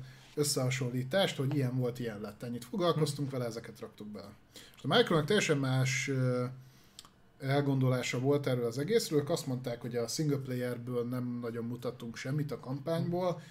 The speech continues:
ilyen cinematic részt raktak be, meg, meg hasonló, és hogy a multira fókuszálunk. Ugye a multi kapott külön egy, ö,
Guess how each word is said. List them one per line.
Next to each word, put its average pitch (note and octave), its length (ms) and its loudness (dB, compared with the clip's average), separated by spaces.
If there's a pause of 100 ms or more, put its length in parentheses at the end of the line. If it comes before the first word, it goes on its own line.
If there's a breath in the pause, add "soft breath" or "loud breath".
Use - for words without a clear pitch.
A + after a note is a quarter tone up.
(160 loud breath)
ilyen B2 160 -4
cinematic C3+ 560 0
részt B2 260 -4
raktak B2 440 -6
be, B2+ 160 -2
meg, A#2 360 -6
meg B2+ 140 -8
hasonló, G#3 420 2
és D#3 100 4
hogy C#3 120 -2
a B2+ 40 0
multira B2+ 680 0
fókuszálunk. E3+ 540 0
Ugye C3+ 120 2
a B2+ 40 4
multi D#3 320 4
kapott D3 380 -2
külön C3 300 2
egy, A#2 320 -2
ö, A#2 100 4